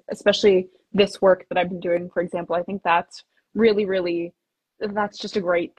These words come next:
thing to share, because I think you're so right. The people who are closest to you and have kind of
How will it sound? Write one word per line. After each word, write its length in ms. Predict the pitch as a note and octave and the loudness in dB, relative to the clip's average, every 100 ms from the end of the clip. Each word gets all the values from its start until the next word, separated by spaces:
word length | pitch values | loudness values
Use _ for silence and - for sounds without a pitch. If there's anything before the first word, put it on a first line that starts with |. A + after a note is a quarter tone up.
| _ | _
thing 200 | F3+ F3 | -6 -6
to 60 | F3+ | -12
share, 340 | - E3+ E3 | -8 -6 -6
because 280 | E3 F3 F#3+ | -6 -8 -4
I 80 | F#3 | -2
think 220 | F3+ F3 - | -2 -6 -6
you're 120 | - G#3 | 0 2
so 220 | G#3+ G3 | 6 6
right. 240 | F3 E3 | 8 4
The 80 | - | 0
people 260 | - G3 G3+ | -4 -2 -2
who 300 | G3+ F3+ F3+ - - | -2 -2 -4 -12 0
are 160 | G3+ | 2
closest 480 | G3+ G3+ F#3 F#3+ - | 2 -2 -6 -10 -16
to 80 | - | -8
you 240 | E3+ E3+ - | -6 -4 -6
and 100 | F#3 | -6
have 140 | F3+ - | -8 -10
kind 200 | F#3 | -8
of 120 | F#3 | -8